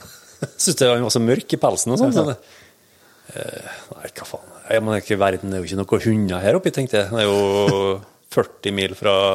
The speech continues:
Speaker 1: eller hundre mil fra sivilisasjon.
Speaker 2: Ja.
Speaker 1: Så jeg skjøt den der, eh, ulven, da. <laughs> Så fikk jeg grenseløs,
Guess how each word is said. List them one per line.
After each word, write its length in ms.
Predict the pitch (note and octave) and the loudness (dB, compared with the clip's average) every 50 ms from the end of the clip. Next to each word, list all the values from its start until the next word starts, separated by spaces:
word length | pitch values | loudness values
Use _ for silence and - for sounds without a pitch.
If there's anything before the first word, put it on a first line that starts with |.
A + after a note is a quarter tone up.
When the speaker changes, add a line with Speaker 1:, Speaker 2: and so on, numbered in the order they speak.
| F#2+ G#2 | 0 -2
Speaker 1:
eller 140 | G#2 G#2+ G2+ A2 | -2 -2 0 0
hundre 320 | A#2 G2+ F#2 F2+ G#2 C3+ | 0 -2 -2 -2 0 2
mil 200 | F#3 G3 F3+ D#3+ - | 2 2 2 2 2
fra 200 | - D3+ C3+ C3 B2 | 2 2 2 2 2
sivilisasjon. 600 | - D#3 C#3 A2+ G#2+ F#2 A2 F#2+ E2 F#2+ G2 F2+ - - | 2 0 -2 -2 -2 -2 -4 -4 -4 -4 -6 -6 -6 -4
Speaker 2:
Ja. 100 | - C#3+ B2+ - - - - - - - _ _ _ _ _ _ _ - | -4 -4 -4 -6 -14 -20 -20 -20 -20 -20 _ _ _ _ _ _ _ -12
Speaker 1:
Så 100 | - A#2 | -12 -10
jeg 60 | G#2+ - | -8 -8
skjøt 160 | F2+ F#2 - C#3 | -10 -10 -8 -6
den 80 | C#3+ B2+ | -4 -2
der, 140 | G#2+ G2+ G2+ F#2+ | -2 -2 -2 -4
eh, 120 | F#2+ - - - - _ _ _ - - - - - - D3 - | -6 -10 -16 -20 -20 _ _ _ -14 -14 -14 -10 -4 -4 -2 0
ulven, 300 | C3 B2 - F#2 - G#3 G3+ - | 0 0 2 2 0 0 2 2
da. 80 | - F3 D#3 A3+ A3+ - B2 - - D#3 - - - - G3 - | 0 2 4 4 4 4 2 0 -2 -6 -8 -6 -2 -2 -4 -4
<laughs> 60 | - - - - - _ _ _ _ _ _ _ - | -4 -12 -14 -14 -14 _ _ _ _ _ _ _ -20
Så 60 | - A2+ G#2 | -18 -12 -12
fikk 160 | G#2+ - C3 | -8 -6 -6
jeg 80 | B2 A#2 | -6 -4
grenseløs, 640 | G#2+ A2 A#2 C3 C3 A#2 G2+ - - G2+ G#2 G2+ | -4 -4 -4 -2 -4 -4 -4 -4 0 0 -2 0